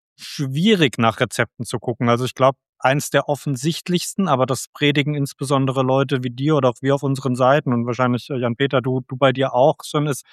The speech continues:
äh, erhöhe da die Effizienz, wo du kannst, ohne dass das Gasterlebnis leidet. Also das sind aber jetzt auch keine neuen Tipps, auf eine hohe Digitalisierung hinten dran zu gucken. In der Küche, auch bei Individualkonzepten,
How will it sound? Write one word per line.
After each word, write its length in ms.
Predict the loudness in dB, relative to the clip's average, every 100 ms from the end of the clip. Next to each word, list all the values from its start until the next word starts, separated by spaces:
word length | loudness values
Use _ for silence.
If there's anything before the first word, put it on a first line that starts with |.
| -20 _ _ _ _
äh, 80 | -6
erhöhe 500 | -2 2 4 6 4
da 300 | 4 4 4
die 140 | 0
Effizienz, 600 | -4 -4 -4 0 0 -2
wo 100 | -6
du 80 | -8
kannst, 540 | -2 0 2 0 -4
ohne 200 | -4 -2
dass 180 | 2 2
das 160 | 0 0
Gasterlebnis 800 | 0 0 -2 0 0 0 -6 -2
leidet. 560 | 0 2 2 -2 -4
Also 220 | -6 -4 -2
das 180 | -4
sind 140 | -2 0
aber 200 | 2 4
jetzt 240 | 2 0
auch 220 | -2 -2
keine 280 | 0 0 2
neuen 360 | 2 2 2 0
Tipps, 400 | -2 -6 -10 -8
auf 180 | -6 -4
eine 160 | -2 -2
hohe 300 | 0 2 2
Digitalisierung 760 | 0 -4 0 -2 0 -2 0
hinten 260 | -2 -2 -4
dran 240 | 0 0
zu 160 | 0 -10
gucken. 400 | -10 -10 -6 -4
In 300 | 0 0 2
der 160 | 0
Küche, 480 | 0 -4 -2 2 4
auch 160 | 4 2
bei 120 | -2
Individualkonzepten, 1200 | -2 -2 -2 2 2 2 -2 -2 -4 -4 -6 -6